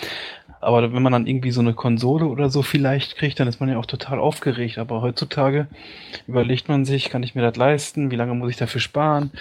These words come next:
<laughs> Und dann holt man sich das irgendwann. Aber die, so diese Aufregung,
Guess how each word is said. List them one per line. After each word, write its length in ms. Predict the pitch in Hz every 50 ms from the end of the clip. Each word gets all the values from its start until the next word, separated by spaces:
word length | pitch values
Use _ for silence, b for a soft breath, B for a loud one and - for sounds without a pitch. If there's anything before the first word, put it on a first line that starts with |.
| B B B B -
<laughs> 540 | 165 - - - - - - - - -
Und 140 | 160 135 131
dann 200 | 131 127 131 131
holt 160 | 139 147 -
man 140 | - - 120
sich 100 | 117 110
das 160 | - 127 117
irgendwann. 420 | - 123 120 120 120 123 117 117 120
Aber 200 | 117 120 120 117
die, 140 | 120 120 117
so 140 | 131 123
diese 360 | 117 127 120 120 123 123 - -
Aufregung, 640 | 131 143 139 - - 160 165 156 160 160 156 151